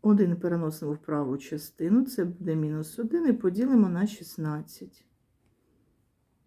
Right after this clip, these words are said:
У нас вийшло ігрек квадрат дорівнює мінус одна шістнадцята.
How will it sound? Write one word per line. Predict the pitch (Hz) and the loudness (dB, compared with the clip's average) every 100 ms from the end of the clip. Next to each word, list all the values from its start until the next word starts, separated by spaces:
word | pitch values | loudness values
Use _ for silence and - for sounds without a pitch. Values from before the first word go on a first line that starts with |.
| _ _ _ _ _ _ _ _ _ _ _ _ _ _ _ _ _ _ _ _ _ _ _ - | _ _ _ _ _ _ _ _ _ _ _ _ _ _ _ _ _ _ _ _ _ _ _ -4
У | |
нас | 180 165 165 | -2 -2 -4
вийшло | 180 175 - 156 | -6 -4 -4 -4
ігрек | 185 165 156 | -2 -2 -2
квадрат | 156 160 165 175 262 285 | -2 -4 -2 0 0 0
дорівнює | 180 170 165 160 | -2 -2 0 0
мінус | 156 160 247 320 240 | 0 4 2 2 -6
одна | 185 160 165 214 | -8 -4 0 -2
шістнадцята. | 226 208 - 147 156 160 196 - 202 | -2 -8 -8 -8 -10 -12 -20 -16 -16